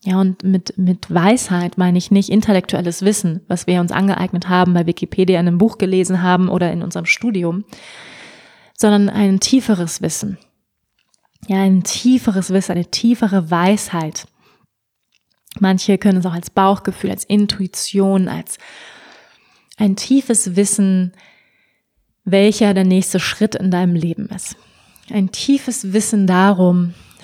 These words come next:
was als nächstes passieren wird oder wohin es sich vielleicht entwickeln wird in deinem Leben. Ein, eine Vorahnung vielleicht. Und alles ist bereits da.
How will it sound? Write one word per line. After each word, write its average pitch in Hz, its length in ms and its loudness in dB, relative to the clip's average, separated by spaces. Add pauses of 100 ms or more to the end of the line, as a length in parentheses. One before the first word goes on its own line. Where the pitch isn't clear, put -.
was 185 160 -2
als 190 200 -2
nächstes 190 360 0
passieren 202 640 0
wird 151 200 -6
oder 170 220 -4
wohin 196 220 4
es 202 120 -2
sich - 180 -6
vielleicht 190 260 0
entwickeln 196 560 0
wird 175 160 0
in 180 100 -4
deinem 165 260 -2
Leben. 170 380 -4
Ein, 185 200 -2 (1000)
eine 196 180 2
Vorahnung 180 920 0
vielleicht. - 640 -10
Und 175 440 -2 (540)
alles 220 300 2
ist - 140 -4
bereits 196 540 0
da. 202 420 2